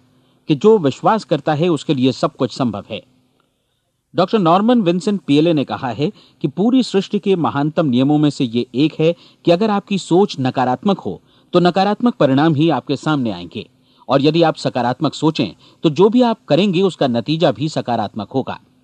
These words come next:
ये एक साधारण सी वास्तविकता है, जो समृद्धि और सफलता के इस आश्चर्यजनक नियम का आधार है। केवल चार शब्दों में कहा जाए,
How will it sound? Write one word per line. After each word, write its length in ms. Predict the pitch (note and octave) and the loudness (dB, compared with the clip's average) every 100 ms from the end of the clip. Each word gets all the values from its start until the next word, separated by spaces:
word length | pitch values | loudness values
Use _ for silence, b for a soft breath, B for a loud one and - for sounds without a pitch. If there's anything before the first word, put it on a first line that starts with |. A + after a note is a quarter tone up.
| b b b | b b b
ये 280 | C3+ A3+ A#3 | -2 0 2
एक 180 | F#3 F#3 | 0 0
साधारण 480 | - C#3 A#2+ E3 F#3 | -2 -4 -2 -2 -2
सी 120 | E3 | -2
वास्तविकता 540 | A#2 G#2+ - A2 - E3 | -2 -4 -6 -10 -2 0
है, 220 | D#3 F3+ B B | 2 0 B B
जो 120 | C3 | -2
समृद्धि 560 | E3+ D3+ C#3 F#3 E3+ G3 | 0 0 0 0 0 -2
और 240 | - C#3+ | 0 -2
सफलता 460 | C#3+ C3+ D3 D3+ F#3+ | -2 -4 -4 -2 -4
के 220 | C3+ E2+ b b _ | -6 -10 b b _
इस 220 | F#3 - - | -4 -2 -6
आश्चर्यजनक 640 | C#3 D#3+ - A#3+ D#3+ D3+ D3 | -8 -6 0 2 2 -2 -2
नियम 260 | A#2+ C3+ D3+ | 0 0 0
का 120 | A#2+ | -2
आधार 340 | G2 - A2 - | -6 -6 -8 -8
है। 160 | G#2+ - _ _ _ _ _ | -16 -18 _ _ _ _ _
केवल 240 | E3 D#3 | 2 2
चार 320 | D3 - E3+ G#3 | 2 0 -2 0
शब्दों 300 | F3+ C#3+ D#3 | -2 0 2
में 120 | C#3+ | 0
कहा 200 | B2+ C#3 | -2 -2
जाए, 220 | C#3 F#3+ | 0 0